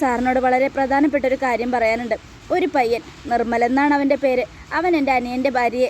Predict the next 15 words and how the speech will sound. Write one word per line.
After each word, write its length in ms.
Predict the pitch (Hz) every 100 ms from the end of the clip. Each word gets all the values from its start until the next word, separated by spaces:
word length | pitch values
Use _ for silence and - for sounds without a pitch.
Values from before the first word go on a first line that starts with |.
| -
ശല്യം 300 | 294 277 320 285
ചെയ്തുകൊണ്ടിരിക്കുകയാണ് 680 | 277 254 254 240 233 240 233 233
സാർ. 120 | 208 - - -
നിരന്തരം 420 | 220 208 214 214 220
ശല്യം 300 | 233 226 240 254
സഹിക്കാൻ 360 | 254 247 302 277
പറ്റുന്നില്ല. 400 | 269 285 269 247 - - - -
അതുകൊണ്ടാണ് 500 | 330 359 320 269 233 - 254
ഞാൻ 100 | 262 254
സാറിനോട് 380 | 247 233 240 262
അവനെക്കുറിച്ചൊന്ന് 540 | 247 254 254 247 269 262
അന്വേഷിക്കണമെന്ന് 540 | 233 233 240 240 269 285
പറയാൻ 220 | 262 240 247
വിളിച്ചതാ. 320 | 240 233 226 - - - -
ഉം, 60 | 240